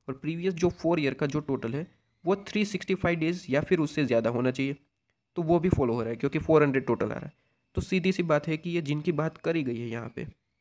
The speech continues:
कौन है? ऑस्ट्रेलियन क्रिकेटर है, वो तो भैया रेसिडेंट है। फर्स्ट क्वेश्चन का मतलब तो हमें पता चल गया कि वो रेसिडेंट है, लेकिन अब हमें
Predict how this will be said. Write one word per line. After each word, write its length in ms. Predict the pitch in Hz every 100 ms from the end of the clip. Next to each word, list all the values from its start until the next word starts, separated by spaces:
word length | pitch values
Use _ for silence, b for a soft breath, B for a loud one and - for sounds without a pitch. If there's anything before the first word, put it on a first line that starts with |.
| _
कौन 180 | 151 147
है? 80 | 160
ऑस्ट्रेलियन 520 | 160 127 - 143 147
क्रिकेटर 480 | 139 131 131 131 143
है, 100 | 151 - b b b b b -
वो 240 | 131 175
तो 160 | - 190
भैया 320 | 160 160 170
रेसिडेंट 540 | 143 127 143 139 151 -
है। 220 | - - - _ _ _ _ _
फर्स्ट 200 | - 165
क्वेश्चन 300 | - 147 -
का 100 | 135
मतलब 320 | 135 117 131 127
तो 60 | 127
हमें 180 | 123 131
पता 180 | 135
चल 140 | 117 120
गया 160 | 131
कि 120 | 147 165
वो 120 | 156
रेसिडेंट 420 | 151 160 160 165
है, 140 | 139 117 _ _ _ _ _ -
लेकिन 440 | 139 151 220 226 b b b b
अब 140 | 185 175
हमें 380 | 160 190 -